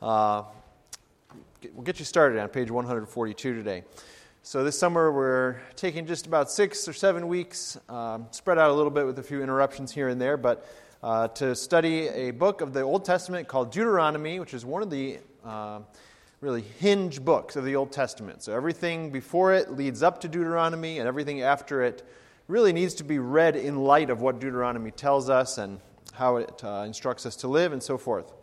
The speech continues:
Uh, the instruction in Deuteronomy is primarily in three speeches. We're in, uh, essentially the end of the first main speech here in Deuteronomy.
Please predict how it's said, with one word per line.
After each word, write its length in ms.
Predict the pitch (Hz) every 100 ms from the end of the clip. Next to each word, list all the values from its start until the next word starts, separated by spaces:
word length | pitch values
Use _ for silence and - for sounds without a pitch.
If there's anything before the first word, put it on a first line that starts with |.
| _ _ _ _ _ _ _ _ _ - - - - - - -
Uh, 120 | 127 120
the 140 | 131
instruction 680 | 127 - 185 185 - 151 147
in 360 | 135 151 156 143
Deuteronomy 600 | 160 143 139 147 127 123
is 120 | 123
primarily 560 | - 147 151 151 139
in 100 | 117
three 380 | 110 - 135 151
speeches. 760 | 147 - 135 - 185 220 - - -
We're 280 | 120 117 113
in, 180 | 113 113 - _ - -
uh, 260 | 107 101 101
essentially 400 | 95 143 131 123
the 160 | 113 101
end 180 | 143
of 120 | 127 113
the 60 |
first 460 | - 147 143 - -
main 340 | 127 131 147
speech 420 | 131 156 160 165
here 380 | - 151 156 185 - - -
in 140 | 135 131
Deuteronomy. 720 | 143 135 143 165 175 185